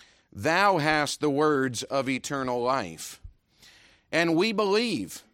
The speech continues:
and are sure that thou art the Christ, the Son of the living God." Jesus answered them, "Have not I chosen you twelve, and one of you is a devil?"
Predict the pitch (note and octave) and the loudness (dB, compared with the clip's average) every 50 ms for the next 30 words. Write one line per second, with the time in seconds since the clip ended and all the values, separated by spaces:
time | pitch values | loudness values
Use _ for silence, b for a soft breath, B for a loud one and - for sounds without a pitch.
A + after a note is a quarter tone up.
0 | _ _ _ _ _ _ _ _ - D3+ D#3+ D#3+ D#3+ D#3 C#3+ - - - - A#3 | _ _ _ _ _ _ _ _ -2 0 0 2 2 0 0 -2 -4 -4 0 0
1 | A#3 G#3 E3+ D3+ D3+ D#3+ C3+ D#3 C#3+ - - E3 E3+ F3 F#3+ G3 G3+ G#3 F#3+ D#3+ | 2 2 2 2 2 2 0 0 -2 -2 0 0 2 4 4 4 2 2 2 2
2 | F3 F3+ F#3 F#3+ - - - E3+ - - - D#3 D#3 C#3 A2 F#2+ D#2+ D#2 - - | 4 4 4 2 0 -2 -4 -6 -4 -4 -2 0 2 2 0 0 -2 -4 -6 -6
3 | - - - - b b b b b b b b - B2 C#3 C3 - - - G3+ | -6 -8 -12 -16 b b b b b b b b -4 -2 0 0 2 2 2 2
4 | F#3 D#3+ C#3 C#3+ B2+ A#2 C#3 C3+ C3 D3 D3+ C#3 C#3+ C#3 C3+ C3 C3+ C3 A#2 G2 | 2 2 2 0 0 -2 -2 0 2 2 2 2 0 0 0 0 2 2 2 0
5 | F2 D#2+ - - - _ _ B B B B B B B B B - G2+ B2+ D#3 | -2 -6 -10 -16 -20 _ _ B B B B B B B B B -6 -2 0 2
6 | F#3+ G#3+ G3+ D#3+ E3+ D#3+ - - E3 D#3+ D#3 D3+ - - C#3+ A#2+ C3+ D3 D#3+ F3+ | 2 2 0 0 0 0 2 0 0 0 0 -2 -2 -4 -4 -2 -2 0 0 0
7 | F3 D3 E3 F3 F3+ D#3+ D#3+ E3+ F3 F3 E3+ D#3+ D#3 C#3+ - F3+ G3 G#3+ A3+ G3+ | 0 0 2 2 2 2 2 2 4 4 4 2 2 0 -2 -2 0 0 -2 -2
8 | D3+ E3+ E3 E3 E3+ E3+ D#3+ - - F3 G3+ F#3+ D#3 C3 C3+ D3 F#3 G3+ F3+ - | -2 -2 -2 -2 -2 -4 -6 -6 -2 0 2 4 4 4 4 4 2 0 -4 -10
9 | - b b b b b b b b b b b - D#3+ D#3+ D3+ D3 E3 G3+ A3+ | -18 b b b b b b b b b b b -2 0 0 2 2 4 4 4
10 | A#3 G#3 F3 C#3 C#3+ E3 F#3 G3 G3 F#3+ F3+ G3+ F#3 E3 F3 G#3+ A#3+ A#3+ D#3+ C3+ | 4 2 0 -2 -2 -2 0 0 0 0 -2 -2 -4 -2 0 0 0 0 0 -2
11 | F#2+ D2+ C#2 | -6 -8 -10